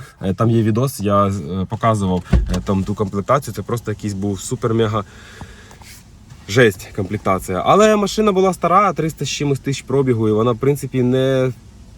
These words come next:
прям ламалась кожен день, але вона ламалась, ламалась, ламалась, і приходилось, е, так як я працюю в таксі, е, машина приходилась, ну, приходило їй стояти там по три-чотири дні, наприклад, а я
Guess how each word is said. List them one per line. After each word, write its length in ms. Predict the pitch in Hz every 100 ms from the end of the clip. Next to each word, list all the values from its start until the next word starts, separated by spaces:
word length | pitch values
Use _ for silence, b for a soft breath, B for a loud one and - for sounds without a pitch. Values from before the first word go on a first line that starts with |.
| -
прям 320 | 147 208 226
ламалась 500 | 180 160 165 143 -
кожен 400 | - 151 131 117
день, 200 | 104 101
але 240 | 131 196 180
вона 280 | 147 143
ламалась, 600 | 156 107 98 107 95 87
ламалась, 460 | 92 110 165 151 -
ламалась, 460 | 107 131 131 - -
і 220 | 104 98
приходилось, 720 | 107 - 117 117 107 - - 82
е, 220 | 92 85 78 64 50 - - -
так 120 | 120 120
як 120 | 117
я 60 |
працюю 300 | - 113 120
в 40 | 107
таксі, 380 | 101 - 139 151 B B -
е, 20 | 92 90 90 87 87
машина 400 | 90 101 117 107
приходилась, 600 | 101 107 104 98 95 -
ну, 200 | 98 104
приходило 440 | 90 - 104 98 104
їй 140 | 101
стояти 440 | - 110 104 123
там 180 | - 92
по 120 | -
три-чотири 800 | 98 107 117 95 - 110 110 110
дні, 180 | 95 127
наприклад, 400 | 139 104 98 95
а 40 | 113
я 160 | 127